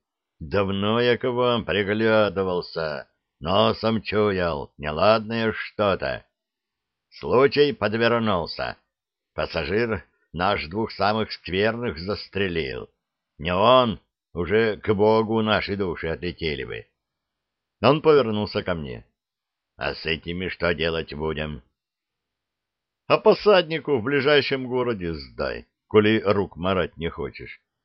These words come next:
и грех на душу брать». «Быть посему,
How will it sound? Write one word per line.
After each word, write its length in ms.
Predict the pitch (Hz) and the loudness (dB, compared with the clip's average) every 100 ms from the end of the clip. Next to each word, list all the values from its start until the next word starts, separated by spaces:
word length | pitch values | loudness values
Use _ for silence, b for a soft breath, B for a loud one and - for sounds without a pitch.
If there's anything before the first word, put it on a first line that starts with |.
| _ | _
и 100 | 101 | -2
грех 320 | 101 104 92 | 2 2 2
на 140 | 80 101 | 0 -4
душу 320 | 104 80 78 | -4 -8 -10
брать». 340 | 69 65 - _ _ _ _ _ _ _ _ _ _ | -10 -10 -14 _ _ _ _ _ _ _ _ _ _
«Быть 480 | - 67 92 87 80 | -14 -4 -2 -2 -6
посему, 720 | - 85 - 78 76 65 - | -6 -6 -4 -6 -4 -6 -8